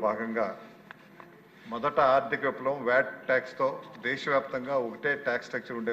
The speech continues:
విధంగా ఆనాడు మన్మోహన్ సింగ్ గారు ప్రధానమంత్రిగా ఉన్నప్పుడు చేయడం జరిగింది, అధ్యక్ష. దానివల్ల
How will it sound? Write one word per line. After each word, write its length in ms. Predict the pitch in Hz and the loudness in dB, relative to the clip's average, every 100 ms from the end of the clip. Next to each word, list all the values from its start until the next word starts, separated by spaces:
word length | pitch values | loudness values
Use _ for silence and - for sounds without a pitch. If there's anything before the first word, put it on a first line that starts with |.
| 110 | -2
విధంగా 320 | 107 107 113 92 - - - - - - - - | -6 -2 -2 -4 -10 -20 -20 -20 -20 -20 -20 -10
ఆనాడు 340 | 110 113 117 110 95 - - 113 | -4 -2 -2 -4 -8 -18 -16 -8
మన్మోహన్ 360 | 117 123 120 - | -6 -4 -4 -6
సింగ్ 180 | 110 110 | -6 -4
గారు 180 | 101 107 - - | -6 -8 -20 -18
ప్రధానమంత్రిగా 560 | 113 110 120 117 117 110 | -12 -6 -4 -6 -6 -6
ఉన్నప్పుడు 300 | 104 107 107 98 - - | -6 -8 -10 -12 -12 -10
చేయడం 280 | 107 107 104 | -10 -8 -8
జరిగింది, 260 | 104 104 104 | -8 -8 -10
అధ్యక్ష. 240 | 104 - 139 - - - - - - - - - - _ - - - - - 110 | -12 -10 -10 -12 -20 -20 -20 -20 -20 -20 -20 -20 -20 _ -20 -20 -20 -20 -18 -6
దానివల్ల 320 | 120 127 151 | -4 -2 -2